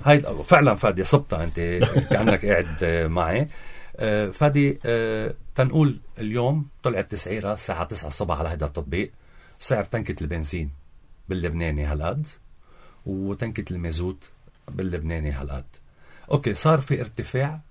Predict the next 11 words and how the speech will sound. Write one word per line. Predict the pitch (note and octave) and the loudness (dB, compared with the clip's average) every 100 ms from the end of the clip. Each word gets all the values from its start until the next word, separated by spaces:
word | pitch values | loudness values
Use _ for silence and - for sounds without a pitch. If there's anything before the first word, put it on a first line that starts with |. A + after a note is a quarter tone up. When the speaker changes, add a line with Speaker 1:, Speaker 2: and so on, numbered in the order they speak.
| - | -8
Speaker 1:
بسعر | F#2 - A#2+ G2 | -4 -2 -2 -2
الدولار | F#2+ F2+ E2 D#2 - | -4 -2 -2 -2 2
أو | G3 G3+ | 2 4
انخفاض | D#3+ - G#2 - E2+ D#2+ - - - - | 2 0 -6 -2 0 -2 -6 -18 -16 -10
بسعر | - - C3 G#2+ | -4 0 2 0
الدولار | G2 G2 E2 | 0 0 0
بالسوق | D2 - C3+ | 0 2 2
الموازية، | A#2+ G#2+ A2+ B2+ C3 C3+ C#3+ E3 - - - - - | 2 2 2 4 4 4 2 0 -6 -14 -14 -16 -6
حكمًا | - - C3 F#2+ D2 - - - - - - | 2 2 2 -2 -2 -8 -16 -18 -20 -4 2
كل | F3 | 4
ساعتين | - C3+ G#2 B2+ A#2+ D3+ | 4 2 2 0 2 2